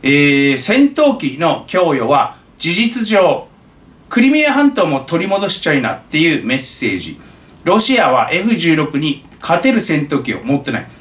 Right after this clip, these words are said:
へえ、そうなんだ。えー、サミット中のバイデン大統領、エフ十六パイロット訓練を支援するって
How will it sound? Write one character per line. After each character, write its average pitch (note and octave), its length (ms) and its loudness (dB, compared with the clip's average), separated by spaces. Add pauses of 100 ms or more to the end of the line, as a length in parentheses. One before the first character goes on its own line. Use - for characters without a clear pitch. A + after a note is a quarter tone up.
(100)
へ D#3 80 0
え、 D3 60 0
そ D3 160 -2
う C#3+ 40 -2
な A#2 100 -2
ん - 60 -12
だ。 D#2 120 -16 (360)
え C#3+ 140 0
ー、 C#3+ 40 2
サ F3 160 0
ミ B3 100 4
ッ B3 100 -6
ト B3+ 120 -2
中 B3 140 -4
の A3 120 2
バ F#3+ 120 0
イ G3 60 -2
デ F3 80 0
ン D#3 60 0
大 B2 120 -2
統 A#2+ 160 -4
領、 F#2+ 100 -8 (500)
エ F3+ 120 0
フ A#3 160 2
十 F3 200 0
六 D#3+ 220 -2
パ E3+ 180 0
イ D#3 60 2
ロ D#3+ 100 -2
ッ D#3+ 80 -16
ト D3+ 100 -8
訓 D3+ 260 0
練 A#2+ 220 0
を C#3 180 -2
支 - 240 -2
援 D#3 200 2
す - 120 -6
る G2 80 -16
っ - 40 -18
て - 480 -4